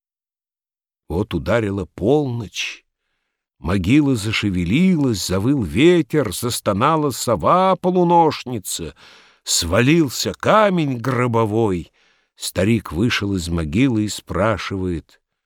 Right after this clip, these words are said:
"Кто здесь?" "Я", — говорит Иванушка-дурачок. "Хорошо", — отвечал старик, — "сын мой любезный, я награжу тебя за то, что меня послушал".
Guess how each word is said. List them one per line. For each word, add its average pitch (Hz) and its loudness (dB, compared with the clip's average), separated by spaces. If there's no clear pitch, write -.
"Кто 113 0
здесь?" 78 -8
"Я", — 110 2
говорит 113 0
Иванушка-дурачок. 110 0
"Хорошо", — 113 0
отвечал 110 0
старик, — 107 0
"сын 110 0
мой 110 2
любезный, 104 0
я 160 0
награжу 147 2
тебя 127 -2
за 117 -2
то, 104 -2
что - -4
меня 92 0
послушал". - -6